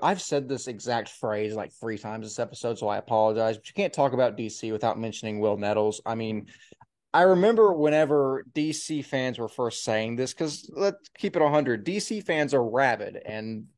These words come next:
not always extremely rational, and they were like, "Will Nettles is the best prospect in the state." And whenever they were saying that, I was like, "These people are insane. They're not rational." Will Nettles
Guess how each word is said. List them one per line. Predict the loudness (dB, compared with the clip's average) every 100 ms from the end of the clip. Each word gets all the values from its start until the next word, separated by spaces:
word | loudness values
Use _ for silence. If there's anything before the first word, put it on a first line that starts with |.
| -10
not | -4 4 4 6
always | 6 8 6 2
extremely | -4 -2 -2 0
rational, | 0 2 0 -2 -10 -10
and | -2
they | 2
were | 4
like, | 4 0 -4 -20 _
"Will | 4 6
Nettles | 8 8 8 6 0
is | -6 -4
the | 2
best | 2 0
prospect | 2 2 2 0 -2
in | -4
the | -10
state." | -10 -10 _ -4
And | -4 -2
whenever | 0 2
they | 4
were | 2
saying | 0 -2 0
that, | 0
I |
was | -2
like, | -4
"These | -8 -14
people | -8 -4 0
are | 0 0
insane. | -6 -8 -6 -4 -4 -4
They're | -2
not | -2 0
rational." | 2 0 -2 -10 -10 -12 -20 -20 -20 _ _ -6
Will | 6 6 8
Nettles | 6 8 6 4